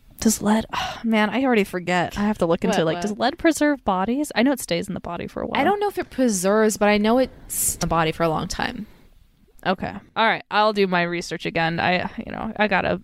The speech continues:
Speaker 1: gerbil brain.
Speaker 2: <laughs> No, no, you're
Speaker 1: Anyways,
Speaker 2: good.
Speaker 1: continue.
Speaker 2: This is your turn to just sit back and relax and listen. You don't
Speaker 1: Oh,
Speaker 2: have to
Speaker 1: I
Speaker 2: do
Speaker 1: am
Speaker 2: any
Speaker 1: back and relaxed.
Speaker 2: <laughs> Poison Pals, you too. You sit back and relax too. Okay.
Speaker 1: <laughs>
Speaker 2: In the seventeenth century England, a woman named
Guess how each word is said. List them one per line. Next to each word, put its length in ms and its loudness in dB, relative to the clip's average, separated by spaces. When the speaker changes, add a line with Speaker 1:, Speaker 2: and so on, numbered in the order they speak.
Speaker 1:
gerbil 540 -2
brain. 380 -4
Speaker 2:
<laughs> 40 -12
No, 60 -10
no, 60 -4
you're 80 -6
Speaker 1:
Anyways, 320 0
Speaker 2:
good. 160 -8
Speaker 1:
continue. 580 2
Speaker 2:
This 160 2
is 60 -6
your 160 2
turn 320 -2
to 120 -8
just 220 -4
sit 240 -6
back 240 0
and 100 -6
relax 360 -2
and 100 -6
listen. 420 -8
You 100 -2
don't 160 0
Speaker 1:
Oh, 20 -4
Speaker 2:
have 180 -4
to 80 -4
Speaker 1:
I 120 2
Speaker 2:
do 80 2
Speaker 1:
am 180 -2
Speaker 2:
any 180 -8
Speaker 1:
back 460 0
and 160 -6
relaxed. 720 -2
Speaker 2:
<laughs> 480 -6
Poison 220 2
Pals, 180 2
you 100 0
too. 320 -6
You 80 0
sit 160 0
back 180 -2
and 100 -10
relax 340 -10
too. 200 -8
Okay. 240 4
Speaker 1:
<laughs> 640 -14
Speaker 2:
In 80 4
the 80 2
seventeenth 420 0
century 300 0
England, 380 -2
a 80 4
woman 240 2
named 200 0